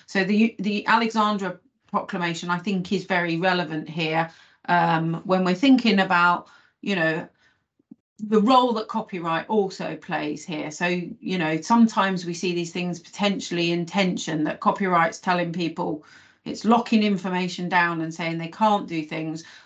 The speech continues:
whereas on the face of it, many of us as librarians want to help people find the information they need and, and be able to use that in their life.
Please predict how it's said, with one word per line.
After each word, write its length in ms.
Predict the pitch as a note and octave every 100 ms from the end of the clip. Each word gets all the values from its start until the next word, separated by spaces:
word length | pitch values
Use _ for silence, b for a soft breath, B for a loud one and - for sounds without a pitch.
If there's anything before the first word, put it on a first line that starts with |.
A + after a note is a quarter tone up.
| B
whereas 480 | F3+ F#3 F3 F3 E3+
on 180 | - F#3+
the 60 |
face 460 | F3+ - A3 G#3+ G#3+
of 80 | F3+
it, 120 | -
many 280 | F#3+ G3 F#3
of 120 | E3
us 180 | F3 -
as 300 | E3+ E3 -
librarians 920 | F3 E3+ E3 F3+ F3+ F3 E3 E3 E3 B B B
want 180 | G3 G3
to 80 | F#3
help 320 | G3 B3+ -
people 380 | F3 E3 F3 E3
find 460 | - F#3+ F#3+ F3+
the 180 | F#3 E3+
information 640 | E3+ E3 F3 E3+ E3 F3 E3
they 140 | E3
need 340 | F3 F3+ F3
and, 240 | E3 F3 -
and 120 | F3+
be 120 | E3
able 200 | E3 D#3+
to 120 | E3
use 340 | E3 G3 F#3 D#3+
that 220 | D3+ -
in 100 | D#3+
their 180 | D#3+ D#3
life. 420 | D#3+ D#3 E3 -